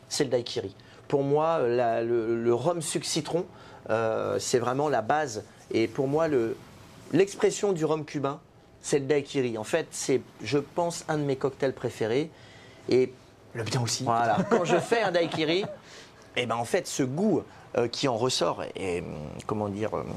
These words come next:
Speaker 1: fantastique, vraiment.
Speaker 2: Je fais quasiment tous mes tests de coct-, enfin, de rhum en cocktail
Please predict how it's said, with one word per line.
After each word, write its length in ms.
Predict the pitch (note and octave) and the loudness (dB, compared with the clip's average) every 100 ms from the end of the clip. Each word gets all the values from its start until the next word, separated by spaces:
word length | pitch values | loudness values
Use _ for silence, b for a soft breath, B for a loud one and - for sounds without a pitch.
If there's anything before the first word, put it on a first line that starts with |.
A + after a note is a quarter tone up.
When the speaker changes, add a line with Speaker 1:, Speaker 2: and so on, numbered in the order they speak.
| - - - - - - | -10 -10 -12 -12 -12 -10
Speaker 1:
fantastique, 640 | - A#2+ A#2 - - - - - - - - | -2 0 0 -4 -8 -8 -10 -12 -20 -18 -4
vraiment. 260 | G2+ F2+ - | -2 -2 -2
Speaker 2:
Je 180 | C3 B2 | 0 2
fais 180 | C#3 C3 | 0 2
quasiment 420 | C#3 C3 C3+ C3+ | 2 2 0 0
tous 160 | - | 0
mes 160 | D#3+ D3 | 2 2
tests 320 | D3 C#3 - | 2 0 -2
de 120 | A#2 A#2 | -2 0
coct-, 340 | B2+ A2+ - | 0 -2 -6
enfin, 180 | - A#2 | -4 -2
de 100 | A#2+ | 0
rhum 440 | G#2+ B2 D#3 B2+ - | 0 2 0 0 -2
en 120 | D3 | -2
cocktail 460 | C#3+ B2+ A2+ C3 | 0 -4 0 0